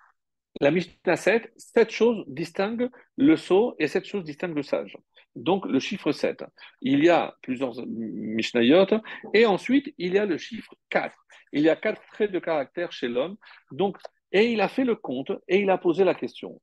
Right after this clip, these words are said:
Alors, vous remarquerez, pour gagner du temps, qu'il y a huit Mishnayot sur le chiffre dix,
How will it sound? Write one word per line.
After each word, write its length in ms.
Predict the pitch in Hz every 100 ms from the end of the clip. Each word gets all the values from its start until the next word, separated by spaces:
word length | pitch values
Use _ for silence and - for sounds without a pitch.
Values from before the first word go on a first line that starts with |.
| _ -
Alors, 320 | 165 170 -
vous 280 | 143 131 269
remarquerez, 720 | 254 208 180 - 139 131 226 _ -
pour 120 | 127
gagner 260 | 127 127 120
du 140 | 117
temps, 260 | 147 185 - - - _ _
qu'il 240 | 202 208 208
y 120 | 214
a 240 | 185 139 -
huit 360 | 135 139 262
Mishnayot 680 | 302 233 - 185 180 175 139 - _ _ _
sur 140 | - 139
le 60 |
chiffre 380 | 131 - - 123
dix, 340 | 117 180 226